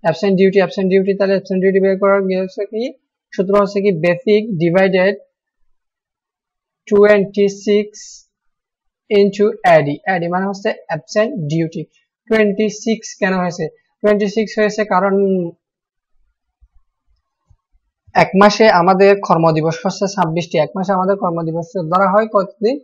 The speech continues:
ছাব্বিশ দিন, তাই ছাব্বিশ দিন ইয়া করবেন। আর যদি আপনার যদি সপ্তাহে যদি দুই দিন বন্ধ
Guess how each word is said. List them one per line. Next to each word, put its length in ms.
ছাব্বিশ 500
দিন, 100
তাই 140
ছাব্বিশ 340
দিন 120
ইয়া 160
করবেন। 280
আর 180
যদি 180
আপনার 300
যদি 140
সপ্তাহে 380
যদি 140
দুই 140
দিন 160
বন্ধ 140